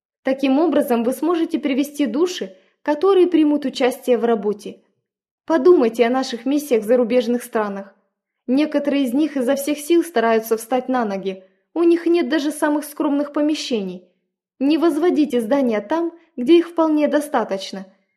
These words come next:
Созидайте дело на вновь обустраиваемых скудных полях. Снова и снова Господь говорит по этому поводу.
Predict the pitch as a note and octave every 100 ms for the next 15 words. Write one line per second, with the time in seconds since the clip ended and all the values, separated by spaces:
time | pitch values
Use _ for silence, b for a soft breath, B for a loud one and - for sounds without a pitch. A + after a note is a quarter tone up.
0 | _ _ - D4 C4 D4+ D#4+ F4 E4 A#3
1 | D#4+ D#4+ C#4+ C#4 B3 C#4+ E4+ E4 C4 D4
2 | C4 B3 C#4 D4 D4 - - B3 G#3+ A#3
3 | - B3+ G#3 F#3+ - _ _ _ _ _
4 | _ - - C#4 D#4+ F4+ F4+ E4+ - E4+
5 | D#4 A#3 A#3 B3 - C#4 A3+ B3+ C4+ D4
6 | C#4+ C4 C#4 B3 B3+ B3+ G#3 G#3 G3 G3